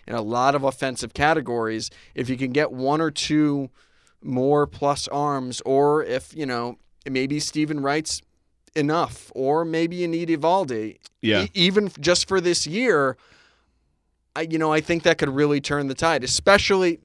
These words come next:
Speaker 1: look, especially if it's something you, you know, especially if you expect to compete for a title this year,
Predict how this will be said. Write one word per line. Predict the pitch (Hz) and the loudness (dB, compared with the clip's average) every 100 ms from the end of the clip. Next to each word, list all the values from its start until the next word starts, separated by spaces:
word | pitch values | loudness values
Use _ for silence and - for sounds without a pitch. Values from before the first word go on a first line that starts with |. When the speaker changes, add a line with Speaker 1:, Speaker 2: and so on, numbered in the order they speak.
| _ | _
Speaker 1:
look, | - 147 123 - | -4 -4 -2 -4
especially | 143 - 156 156 170 156 | -6 0 0 0 -2 -2
if | 147 | -2
it's | 139 | -6
something | - 139 131 147 | -4 -4 -4 -6
you, | 127 127 107 | -6 -6 -8
you | 143 | -8
know, | 120 117 | -6 -6
especially | - - 147 175 160 | -4 -2 -2 0 -2
if | 143 | 0
you | 139 | -4
expect | 127 - - - - | -2 -4 -2 -2 -2
to | 131 | -6
compete | 123 120 127 - | -10 -8 -10 -8
for | 120 | -8
a | |
title | 117 131 147 131 | -4 -2 -2 -2
this | 104 - | -6 -6
year, | 113 | -6